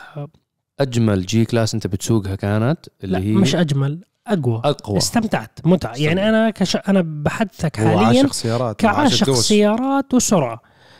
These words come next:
Speaker 1: كسرعة هاي أقوى جي كلاس بسوقها. يعني صراحة، آه،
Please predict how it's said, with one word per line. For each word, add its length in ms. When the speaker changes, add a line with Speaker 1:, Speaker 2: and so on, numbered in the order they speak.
Speaker 1:
كسرعة 520
هاي 240
أقوى 220
جي 220
كلاس 300
بسوقها. 500
يعني 320
صراحة، 580
آه، 880